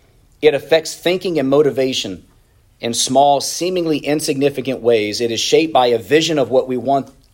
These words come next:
to see in them. Because of our busyness, we lose sight of what parenting is truly about. The mindset makes quick, short-sighted decisions in the mu-, in the mundane. Moments that seem so small and insignificant that the people in the middle of them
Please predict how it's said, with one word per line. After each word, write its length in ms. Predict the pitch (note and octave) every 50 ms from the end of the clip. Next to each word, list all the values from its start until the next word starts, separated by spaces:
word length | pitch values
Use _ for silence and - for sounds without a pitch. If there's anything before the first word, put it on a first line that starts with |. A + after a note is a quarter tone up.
| _ -
to 100 | - A#2+
see 220 | A2+ - C3+ B2+ B2+
in 260 | B2+ C#3 C#3 C#3 C3
them. 260 | A2+ G2+ F2 E2+ D#2+ - - _ _ - _ _ _ _ _ _ _ _ _ _ _ _
Because 260 | - D#3+ - E3+ E3 D#3+
of 80 | C#3+
our 140 | C#3+ C3 A#2+
busyness, 640 | - - - E3+ F#3 F#3 D3 D3+ C3 B2 A2+ G#2+ -
we 120 | C3 A#2+
lose 300 | B2 C3 D#3+ F#3 E3+ -
sight 340 | - - D3+ C3+ C3 B2 B2 - -
of 160 | A#2+ A2+ A2+
what 220 | B2 A#2+ A2+ -
parenting 480 | - C#3 C#3+ D3+ D#3 D3 D#3 D#3 C#3+ B2+
is 180 | A#2 A2+ -
truly 360 | - - D3+ C#3+ C#3 C3 B2+ A#2
about. 400 | A2 A2 G2+ F#2 E2+ E2+ - _ _ _ _ _ _ _ _ _ _ _ _ _ _ _ -
The 80 | B2
mindset 680 | B2 B2+ C3+ D3 E3 F#3 G3 F#3 - - C3 A#2 A#2 A#2
makes 240 | B2 A#2+ A#2+ - -
quick, 580 | - - - - D#3 F3 - - - - - _ _ _ _
short-sighted 760 | - - - - - D3+ E3 D#3 - - D#3 D3 D3 C#3+ B2
decisions 600 | A2+ A#2+ - - D#3 D#3 C#3 A2+ A#2+ A2+ A#2 G#2+
in 140 | A#2+ A#2+ A#2
the 40 | A#2
mu-, 240 | A#2+ A#2+ A#2+ B2 -
in 80 | A#2+ A#2
the 80 | A#2+ A2+
mundane. 760 | A2 A#2+ B2 A#2+ A#2+ A#2 A#2+ A#2 A2 G2+ F#2 F2 E2+ - _ _ _ _ _ _ _ _
Moments 440 | - G#2+ B2+ C#3 D#3+ F3 F#3+ F#3 -
that 140 | - C#3 A#2
seem 280 | - - C#3 C3+ B2+ A#2+
so 300 | - - D#3 D3+ F3 F3
small 480 | - - - D3 C#3+ D3 D3+ D3+ C#3+
and 120 | C3 B2 C3+
insignificant 800 | C#3+ C3+ - - B2 A2 B2 C3 B2+ - A2 F#2+ A2 A2 G2+ -
that 140 | A2+ G#2+
the 80 | - A2
people 400 | - - C#3+ E3 E3 - C#3+ C#3+
in 80 | C3 B2+
the 80 | B2
middle 260 | B2+ C3 B2 A#2+ A#2
of 100 | A2 G2
them 240 | G#2+ G#2 G#2 G#2 G2